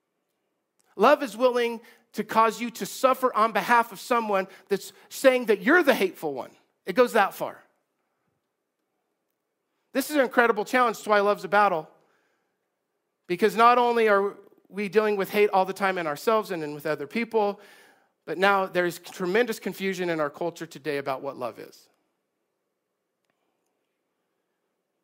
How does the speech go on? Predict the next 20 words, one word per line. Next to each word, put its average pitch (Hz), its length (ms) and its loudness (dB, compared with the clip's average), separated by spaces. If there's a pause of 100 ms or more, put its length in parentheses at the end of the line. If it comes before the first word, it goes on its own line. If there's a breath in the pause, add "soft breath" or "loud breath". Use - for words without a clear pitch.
(1000)
The - 80 -20
type 220 240 4
of 208 120 0
love 190 200 2
God 156 240 0
uses 165 300 -10
to 165 100 -10
redeem 151 300 -8
the 139 80 -8
world 156 320 -4
is 139 100 -18
a 135 60 -12
type 147 260 -4
of 139 60 -10
love 139 240 -4
that 135 80 -14
lays 131 200 -8
down 123 200 -10
its - 180 -20
life. 113 460 -12